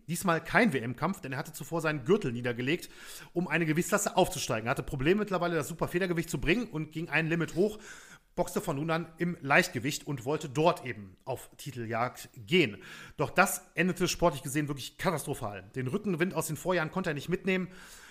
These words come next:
und das Jahr sollte zu einem der schlimmsten Karrierejahre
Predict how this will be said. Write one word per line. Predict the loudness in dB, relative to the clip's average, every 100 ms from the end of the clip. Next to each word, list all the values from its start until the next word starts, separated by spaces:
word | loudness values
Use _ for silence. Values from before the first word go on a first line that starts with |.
| -18 -4
und | -2 -2 -2 0
das | 0 4
Jahr | 4 6
sollte | 2 0
zu | -4
einem | -2 0
der |
schlimmsten | 0 2 2 0
Karrierejahre | -4 -2 0 0 2 2 0 -2